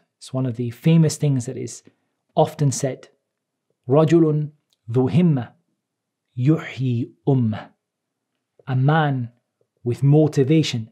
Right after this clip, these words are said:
and aspirations, big dreams, a man with high aspirations can give life to an entire nation.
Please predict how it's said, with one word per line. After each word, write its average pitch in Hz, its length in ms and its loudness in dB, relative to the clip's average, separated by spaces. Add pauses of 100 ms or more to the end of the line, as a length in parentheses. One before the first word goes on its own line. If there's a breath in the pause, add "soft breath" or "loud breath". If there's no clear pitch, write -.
(100)
and 117 160 -12
aspirations, 147 960 -2 (540)
big 139 240 -4
dreams, 143 560 0 (680)
a 117 60 -8
man 147 400 0
with 127 160 -2
high 160 380 0
aspirations 165 1000 -2 (840)
can 135 160 -2
give 120 180 -2
life 135 380 -2
to 131 140 -4
an 123 80 0
entire 120 440 -6
nation. 113 400 -8